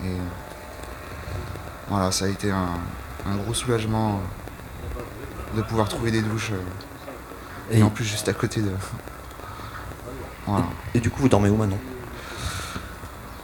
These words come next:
Speaker 1: En fait, j'ai, j'ai gardé, euh,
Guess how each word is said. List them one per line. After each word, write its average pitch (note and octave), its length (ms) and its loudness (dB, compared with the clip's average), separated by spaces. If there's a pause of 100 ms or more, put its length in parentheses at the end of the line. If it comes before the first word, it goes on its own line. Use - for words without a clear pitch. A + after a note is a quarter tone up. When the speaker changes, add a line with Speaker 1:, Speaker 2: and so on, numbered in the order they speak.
(360)
Speaker 1:
En A#2 120 4
fait, D3+ 240 4
j'ai, G#2+ 520 8 (580)
j'ai A#2+ 200 4
gardé, B2 380 8
euh, F#2+ 260 6